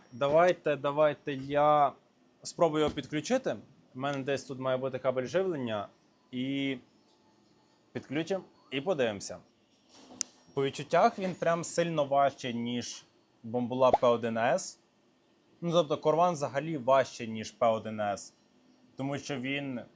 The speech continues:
з металу. Прям повністю. Це все метал, метал. От в мене є магніт. Метал, метал,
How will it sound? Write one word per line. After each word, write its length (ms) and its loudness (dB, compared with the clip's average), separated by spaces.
з 100 -16
металу. 480 0
Прям 300 -2
повністю. 540 -2
Це 120 -2
все 260 0
метал, 520 0
метал. 480 0
От 100 -8
в 40 -10
мене 200 -2
є 80 -4
магніт. 500 -8
Метал, 540 2
метал, 580 2